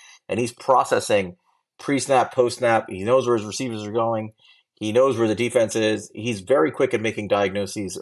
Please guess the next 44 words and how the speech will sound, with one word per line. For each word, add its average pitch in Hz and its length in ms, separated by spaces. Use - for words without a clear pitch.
with 110 240
the 104 80
ball 98 260
in 95 60
his 90 100
hand, 95 360
and 110 160
he 101 40
gets 123 280
the 120 100
ball 104 240
out 95 140
quickly. - 280
He's 92 180
able 131 200
to 117 80
make 117 280
that 110 140
decision, 104 540
analyze 107 440
the 95 60
field, 98 440
and 92 340
make 98 240
a 98 60
call 92 260
very 87 200
quickly. 95 340
He 92 80
gets 98 240
the 95 80
ball 92 220
out 87 80
quickly. 92 440
And 104 240
because 117 360
of 110 100
that, 90 220
he 92 80
doesn't 92 220
get - 140
sacked - 280
a - 40
lot. - 260